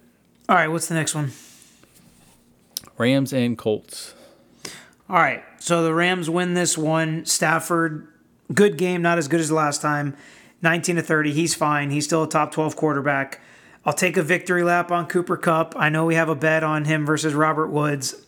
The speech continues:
Speaker 1: I think I've already won it. Nine for one sixty-three and two is just insane. Are you worried about Woods, or do you think he's still a locked-in wide receiver two? Is first question. Second question,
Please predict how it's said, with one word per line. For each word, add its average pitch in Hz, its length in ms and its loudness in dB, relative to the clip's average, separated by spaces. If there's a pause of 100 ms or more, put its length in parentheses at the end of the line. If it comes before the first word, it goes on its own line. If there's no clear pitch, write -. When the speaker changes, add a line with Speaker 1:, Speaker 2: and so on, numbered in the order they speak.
Speaker 1:
I 151 100 2
think 147 140 0
I've 147 120 2
already 151 240 0
won 139 260 -2
it. 139 200 -4
Nine 143 300 0
for 156 140 -2
one 143 280 -2
sixty-three 147 580 -2
and 127 100 -6
two 135 180 -2
is 123 80 -6
just 127 220 -8
insane. 127 640 -4 (480)
Are 175 160 4
you 170 180 -2
worried 190 340 4
about 202 260 2
Woods, 185 340 2
or 170 60 -2
do 165 80 -2
you 170 80 0
think 165 220 -2
he's 165 120 0
still 165 220 0
a - 20 -2
locked-in 160 440 0
wide 156 160 2
receiver 180 320 0
two? 160 300 2
Is 156 140 -4
first 165 280 0
question. 143 360 -2
Second 190 340 0
question, 147 520 -2